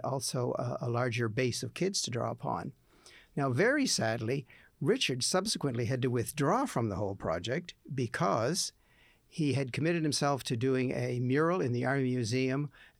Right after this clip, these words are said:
and illustrating a graphic novel, uh, which required some four hundred illustrations.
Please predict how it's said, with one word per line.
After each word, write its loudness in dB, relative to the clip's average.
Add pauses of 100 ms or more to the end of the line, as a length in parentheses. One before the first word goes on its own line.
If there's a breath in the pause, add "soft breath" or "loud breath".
and 0
illustrating 0
a -2
graphic 0
novel, -2
uh, -2
which -4
required -2
some -4
four -2
hundred -2
illustrations. -4